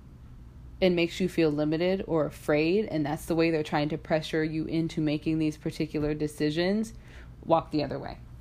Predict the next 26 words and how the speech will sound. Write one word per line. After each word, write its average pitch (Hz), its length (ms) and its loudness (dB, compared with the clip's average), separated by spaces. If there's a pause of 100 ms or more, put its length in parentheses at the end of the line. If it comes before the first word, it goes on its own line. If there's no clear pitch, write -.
(360)
Yeah, 151 280 0 (140)
and 175 140 6
I 165 80 4
think 165 200 2
this 170 180 0
person 160 420 2
knows, 151 560 2 (640)
um, 147 720 2 (1800)
they 175 200 6
know 170 280 6
how 165 200 4
hard 147 400 4
things 147 260 0
have 147 160 -2
been 143 220 -2
for 151 120 -2
you 143 220 0
in 135 120 -2
the 139 80 -4
past, 151 600 -2 (360)
and 160 140 4
I 151 60 4
think 156 280 0
they're 160 120 2
trying 147 380 0
to 151 580 0